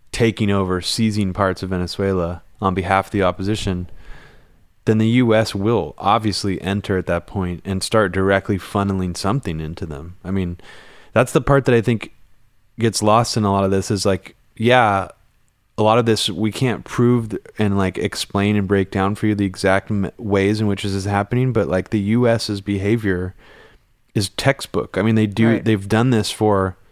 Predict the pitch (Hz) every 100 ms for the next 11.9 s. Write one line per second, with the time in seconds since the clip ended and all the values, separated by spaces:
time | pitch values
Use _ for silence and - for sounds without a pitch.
0 | _ _ _ _ _ - 113 117 117 110
1 | 110 117 110 110 107 87 85 - - -
2 | 104 - 110 110 - - _ - - -
3 | _ - 107 98 92 - 117 113 - 139
4 | 127 123 113 107 104 117 107 104 95 101
5 | - 107 - - 104 101 95 - - -
6 | 113 87 101 101 95 82 90 - _ _
7 | _ _ 107 101 101 98 95 101 95 110
8 | - 98 101 87 - 117 92 - 90 95
9 | 87 - - - - - - - - 117
10 | - 104 - 277 - 302 - 330 - -
11 | 302 - 127 143 165 110 139 -